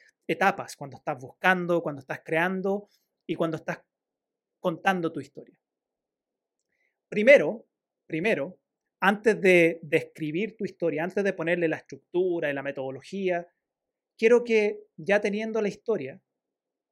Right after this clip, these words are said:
ya teniendo esa historia, repásala en tu mente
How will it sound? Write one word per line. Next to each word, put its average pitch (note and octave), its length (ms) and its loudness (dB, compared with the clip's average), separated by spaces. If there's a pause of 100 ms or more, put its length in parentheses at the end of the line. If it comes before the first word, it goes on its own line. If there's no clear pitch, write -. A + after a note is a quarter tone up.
(840)
ya E3 100 -4
teniendo F#3+ 320 -6
esa G3 120 -12
historia, C#3 380 -16 (640)
repásala A3 840 -6 (280)
en F3 200 -10
tu F3+ 80 -4
mente - 420 -10